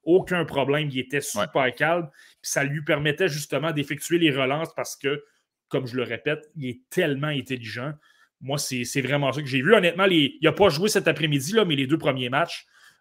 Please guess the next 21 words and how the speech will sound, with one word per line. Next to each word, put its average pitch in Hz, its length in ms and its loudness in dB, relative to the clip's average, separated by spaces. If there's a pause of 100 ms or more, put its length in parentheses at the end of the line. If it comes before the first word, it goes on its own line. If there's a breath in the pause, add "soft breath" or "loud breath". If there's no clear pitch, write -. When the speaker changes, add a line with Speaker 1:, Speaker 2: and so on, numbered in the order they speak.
Speaker 1:
euh, 117 120 -6
ça - 160 -4
a 120 40 2
été 143 320 0
l'un 135 180 0
de, 127 120 -2
l'un 120 280 2
de 139 60 -2
mes 135 120 -2
préférés, 123 600 -6
mais 117 200 -14
c'est - 120 -14
ça, - 220 -16
sans 127 220 -8
surprise, 131 520 -6
parce - 180 -18
que - 140 -20
c'est, - 240 -20
c'est, - 260 -20
ça 120 200 -10
demeure 135 480 0